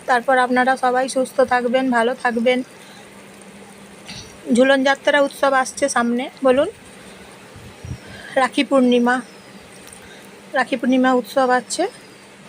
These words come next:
ভাই বোনেদের রাখি পরানোর। তাই পিঠে বানিয়ে নিচ্ছি, নিরামিষ পিঠে এইভাবে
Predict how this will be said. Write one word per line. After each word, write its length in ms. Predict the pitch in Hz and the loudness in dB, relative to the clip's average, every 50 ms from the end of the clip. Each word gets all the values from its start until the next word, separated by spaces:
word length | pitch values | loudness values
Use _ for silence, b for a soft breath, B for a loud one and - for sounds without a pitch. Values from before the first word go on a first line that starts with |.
| - - - - - - - - - | -20 -20 -20 -20 -20 -20 -20 -16 -4
ভাই 160 | 262 233 233 233 | -2 -2 -2 0
বোনেদের 440 | 220 233 226 226 233 220 233 240 269 - - - - - - - - - - - - | -2 0 0 0 0 0 -2 -4 -4 -6 -14 -20 -20 -20 -20 -20 -20 -20 -16 -6 -2
রাখি 320 | 262 240 226 - - 254 311 - - - - | -2 -2 -2 -2 -8 -10 -10 -10 -16 -12 -4
পরানোর। 400 | - 233 226 226 220 226 233 262 - - - - - - - - - - - - - - - - - - - - - - - - - - - - - - - - - - - - - - - - - - - - - - - - - - - - - - - - - - - - | -2 0 2 2 0 0 -4 -4 -8 -12 -20 -20 -20 -20 -20 -20 -20 -20 -20 -20 -20 -20 -20 -20 -20 -20 -20 -20 -20 -20 -20 -20 -20 -20 -20 -20 -20 -20 -20 -20 -20 -20 -20 -20 -20 -20 -20 -20 -20 -20 -20 -20 -20 -20 -20 -20 -20 -20 -20 -20 -20 -20 -20 -20 -20 -20 -6 0
তাই 180 | 262 254 269 294 285 - | 0 0 0 0 -4 -6
পিঠে 320 | 269 240 - - 277 302 370 403 - - - - | -8 -6 -2 0 0 0 0 -2 -6 -16 -12 -4
বানিয়ে 380 | - 262 254 247 247 254 262 294 381 427 - | -2 -2 0 0 -2 -2 -2 -4 -4 -2 2
নিচ্ছি, 400 | 262 233 233 - - - 240 233 233 - - - 269 | 2 2 2 0 -8 -6 -4 -4 -6 -6 -8 -2 2
নিরামিষ 520 | 269 269 269 269 262 269 302 370 427 - - - - - - - - - - - - - - - - - - - - - - - - - - - - - - - - - - | 2 4 4 2 0 0 -4 -6 -6 -6 -8 -10 -12 -18 -20 -20 -20 -20 -20 -20 -20 -20 -20 -20 -20 -20 -20 -20 -20 -20 -20 -20 -20 -20 -20 -20 -20 -20 -20 -20 -20 -12 -4
পিঠে 300 | 285 269 240 - - 196 202 - - - - - - - - - - - - - - - - - - - - - - - - - - - - - - - - - - - - - - - - - - - - - - - - - - - - - - - - - - - - - - - - - - | -4 -4 -4 -2 -4 -4 -4 -6 -16 -20 -20 -20 -20 -20 -20 -20 -20 -20 -20 -20 -20 -20 -20 -20 -20 -20 -20 -20 -20 -20 -20 -20 -20 -20 -20 -20 -20 -20 -20 -20 -20 -20 -20 -20 -20 -20 -20 -20 -20 -20 -20 -20 -20 -20 -20 -20 -20 -20 -20 -20 -20 -20 -20 -20 -20 -20 -20 -20 -20 -20 -20 -14 -4
এইভাবে 440 | - 262 254 240 233 240 240 262 302 | 0 0 2 2 2 0 2 2 0